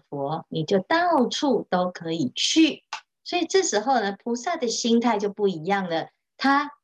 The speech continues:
会很自在，因为只要菩萨到的地方，啊，菩萨的地方呢，就有佛，就有菩萨，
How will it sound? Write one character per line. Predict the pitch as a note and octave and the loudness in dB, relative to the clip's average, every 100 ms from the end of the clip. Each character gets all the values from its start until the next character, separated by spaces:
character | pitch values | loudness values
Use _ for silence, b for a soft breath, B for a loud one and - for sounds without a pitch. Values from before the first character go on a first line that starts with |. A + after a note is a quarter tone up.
| _ - | _ -2
会 | A3 F3 | -2 -4
很 | - F3 C3+ B2 | -8 -8 -8 -6
自 | G3+ D#3 | -6 -4
在， | D3+ E3+ - _ _ _ | -2 -2 -2 _ _ _
因 | G#3 A3 | 2 4
为 | A#3 G#3 - _ _ _ - | 4 2 -2 _ _ _ -12
只 | F#3 F3+ | -6 0
要 | G#3+ F3+ D3 - | 0 0 -6 -16
菩 | D3+ | -16
萨 | - G3+ F#3 | -12 -12 -4
到 | G#3+ F3+ | -2 0
的 | F3 F#3 | -2 -10
地 | F#3 E3+ | -12 -16
方， | - E3 E3 E3 F#3+ _ _ - | -6 -2 -2 -4 -12 _ _ -6
啊， | D#3+ D#3+ | -4 -4
菩 | - D3+ | -4 -4
萨 | E3+ G#3+ F#3 F3 G3 - | 0 2 2 0 -8 -6
的 | D#3 | -6
地 | - C4+ A#3+ | -4 -2 -2
方 | G3+ G3+ G3 | 0 -2 -2
呢， | D#3 - - | -10 -14 -8
就 | G3+ | -6
有 | D#3+ D#3 - | -6 -8 -16
佛， | - - D3 D#3+ F3+ - - | -12 -4 2 4 4 0 -8
就 | F3+ | -8
有 | E3 - - | -8 -10 -10
菩 | - C#3+ | -8 -6
萨， | D#3 B3 G#3 | 0 0 0